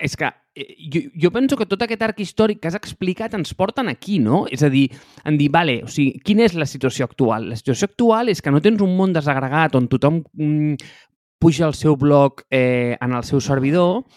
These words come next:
sinó que tens un servidor central que, tio, que té opinió sobre això. I això és molt fort, eh? És a dir, I,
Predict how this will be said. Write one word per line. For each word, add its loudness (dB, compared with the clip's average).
sinó -4
que -4
tens -2
un -2
servidor 0
central -6
que, -16
tio, 0
que -6
té -6
opinió 2
sobre -2
això. -18
I -10
això -8
és 2
molt 2
fort, -2
eh? -12
És -2
a 2
dir, 2
I, -4